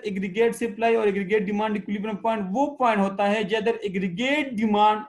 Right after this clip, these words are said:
intersect कर ले aggregate supply को, या vice versa aggregate सप-, शॉर्ट रन aggregate supply कर aggregate demand को intersect कर ले, तो ये हमारे पास होगा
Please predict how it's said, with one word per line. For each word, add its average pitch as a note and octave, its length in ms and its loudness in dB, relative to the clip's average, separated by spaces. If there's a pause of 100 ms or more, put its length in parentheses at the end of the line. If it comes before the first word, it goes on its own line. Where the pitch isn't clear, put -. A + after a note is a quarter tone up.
(100)
intersect G3 680 -4
कर A#3+ 120 0
ले A3 140 -2
aggregate G3 500 0
supply A3+ 380 0
को, A#3 200 -2
या G#3+ 220 2
vice G3+ 360 0
versa A3 200 -4
aggregate F#3+ 340 -4
सप-, - 280 -14
शॉर्ट G#3+ 300 0
रन G#3 120 -4
aggregate G3+ 360 -2
supply F3+ 300 -8
कर A#3 240 -2 (460)
aggregate F#3+ 460 0
demand G3 360 0
को B3 260 0
intersect E3+ 540 -6
कर D#3 140 -6
ले, C#3+ 160 -8 (380)
तो G3 60 0
ये A3+ 180 2
हमारे A#3+ 320 6
पास G#3 240 4
होगा G3 300 -2